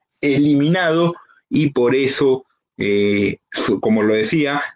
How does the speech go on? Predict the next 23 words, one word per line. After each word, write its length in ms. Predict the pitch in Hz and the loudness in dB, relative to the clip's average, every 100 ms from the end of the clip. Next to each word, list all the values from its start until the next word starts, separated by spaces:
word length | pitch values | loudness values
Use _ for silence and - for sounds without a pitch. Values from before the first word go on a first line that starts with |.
| _ | _
en 400 | - 107 101 101 | -6 -4 -2 0
un 520 | 98 127 123 113 110 107 | 0 2 2 2 2 0
principio, 760 | 113 113 175 156 151 156 147 - | -2 -2 0 -2 0 -2 -2 -4
solamente 760 | - 170 175 127 160 165 156 | -2 0 0 -2 0 0 2
un 180 | 156 156 | 2 2
clasificado 840 | 147 131 - 120 113 113 127 120 | 0 -4 -4 -4 -4 -2 -2 0
peruano 560 | - 92 120 120 117 113 | 0 0 0 0 -2 -4
a 120 | - | -4
la 100 | 104 | -2
siguiente 520 | 107 104 113 120 107 101 | -2 0 0 2 0 -2
etapa 440 | 135 139 147 147 - - - _ | -2 -2 -2 -4 -6 -20 -20 _
de 160 | 110 101 | -2 0
los 540 | 104 107 - - - _ | 0 -2 -6 -12 -16 _
cuatro 500 | - 151 143 117 117 | -2 0 0 -2 -2
que 120 | 117 | -2
habían 440 | 101 123 123 123 95 | 0 0 0 0 0
en 680 | 107 101 101 92 87 90 - | 0 2 2 0 -2 -4 -6
fase 260 | - - 113 | -4 -2 0
de 100 | 104 | 0
grupo 320 | 120 117 107 | 2 0 0
de 60 | 101 | 0
Copa 260 | 117 113 | -2 -2
Sudamericana 720 | 113 101 101 101 160 160 160 | 0 0 0 0 -2 -2 -2